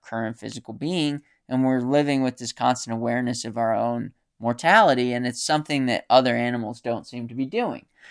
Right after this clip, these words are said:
You know, there's certain traits we have that other animals on this planet don't seem to be doing, to the point it's like, are we even considered animals anymore? And I feel like I'm supposed to feel like we are, based on the way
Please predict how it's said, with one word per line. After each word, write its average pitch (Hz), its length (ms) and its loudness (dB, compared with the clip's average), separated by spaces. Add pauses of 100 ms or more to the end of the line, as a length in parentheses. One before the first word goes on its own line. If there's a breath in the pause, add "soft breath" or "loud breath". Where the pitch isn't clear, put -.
(140)
You 143 80 2
know, 143 100 2
there's 143 220 2
certain 160 240 0
traits 208 360 0
we 143 160 -4
have 135 320 4
that 131 200 2
other 147 340 4
animals 135 480 0
on 127 120 2
this 123 120 -4
planet 131 320 -4
don't 120 160 -6
seem 123 160 -12
to 120 60 -8
be 123 100 -4
doing, 185 300 -2
to 151 100 -12
the 131 80 -8
point 135 260 -4
it's 127 160 -8
like, 123 200 -4
are 123 160 2
we 131 120 0
even 117 480 -4
considered 113 480 -12
animals 156 460 -2
anymore? 120 480 -6 (280 soft breath)
And 165 440 -2 (100)
I 131 160 0
feel - 220 -4
like 143 180 4
I'm 117 160 -4
supposed - 580 -8
to 117 60 -16
feel 131 300 -6
like 117 240 -4
we 101 160 -12 (140)
are, 196 520 4 (360)
based 143 260 2
on 131 160 4
the 117 220 0 (100)
way 120 640 0